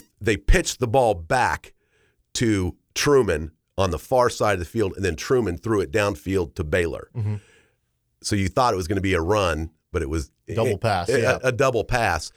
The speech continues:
Speaker 1: and it just totally blew up on him. Now, it, it worked in practice. I saw that play in practice that week,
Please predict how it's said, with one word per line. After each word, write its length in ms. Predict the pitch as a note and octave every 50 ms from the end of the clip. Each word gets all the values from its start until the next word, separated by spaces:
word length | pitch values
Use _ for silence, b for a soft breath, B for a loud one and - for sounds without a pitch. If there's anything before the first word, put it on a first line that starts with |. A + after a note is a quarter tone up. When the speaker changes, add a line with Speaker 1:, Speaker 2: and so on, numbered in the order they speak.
| B B B B B B _
Speaker 1:
and 420 | B2+ B2 A#2 A2 G#2+ G#2 G2 - - _ _
it 180 | A#2 G2 D2
just 180 | F#2+ C3+ A2+ -
totally 220 | - E3 D3 A#2
blew 240 | G#2+ F2+ A2+ A2 G2+
up 180 | G2 G2+ F2+ -
on 180 | D2+ C#2 A1
him. 80 | G1+ G1+ -
Now, 260 | G2+ A#2 A#2 A2+ - - _
it, 180 | A2+ A2 - -
it 140 | A2 G#2 F#2+
worked 260 | A2+ C#3+ D#3 D3+ -
in 100 | G#2 D#2+
practice. 480 | - - C3+ C#3 C3 - - B1 - -
I 80 | G#2 C3
saw 260 | C3+ - C#3+ B2+ B2
that 160 | A2 F2 -
play 220 | - - A2+ G#2 E2+
in 80 | D#2
practice 420 | - - G#2 G#2+ G#2 - D#2 C#2+ -
that 160 | G2+ D#2+ C2+
week, 260 | D2 D2 C#2+ - -